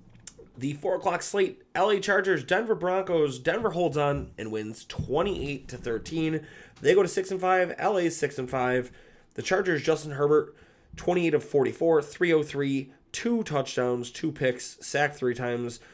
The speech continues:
Uh, Herbert rushes four times for thirty-six yards. Austin Eckler goes twelve times for thirty-one yards, but adds six of sixty-eight through the air. Keenan Allen, seven of eighty-five.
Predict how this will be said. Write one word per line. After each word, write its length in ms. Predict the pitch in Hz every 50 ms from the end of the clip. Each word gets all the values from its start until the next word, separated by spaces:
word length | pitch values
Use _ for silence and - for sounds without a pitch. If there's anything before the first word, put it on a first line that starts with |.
| - - - - - _ -
Uh, 280 | 120 120 117 117 113
Herbert 400 | 113 - - 190 190 196 196 -
rushes 340 | 139 151 151 147 - 147 139
four 220 | - - 151 139
times 280 | 139 139 135 135 135 131
for 120 | - 123
thirty-six 720 | 113 - 123 120 107 107 104 98 - - - 175 - - -
yards. 320 | 131 127 127 127 127 127 - _ _ _ _ - -
Austin 300 | 160 160 - 160 175 180
Eckler 160 | 196 180 151
goes 140 | 147 131 -
twelve 240 | - - 170 165
times 260 | - 170 160 151 147 147
for 100 | - 120
thirty-one 400 | - 156 170 170 156 147 139 143
yards, 240 | 139 139 139 135
but 140 | - 131 -
adds 220 | 131 131 127 123 -
six 280 | - 170 156 - -
of 80 | 135 -
sixty-eight 460 | - - 147 147 - - 139 127 123
through 140 | 120 117 110
the 120 | 113 131
air. 300 | 156 170 170 170 165 170 - - - - - - - - -
Keenan 260 | - - 269 226 180
Allen, 340 | 160 156 156 156 156 - -
seven 340 | - - - 147 139 135 123
of 80 | 120
eighty-five. 600 | 120 117 113 113 - 165 170 185 180 175 180 170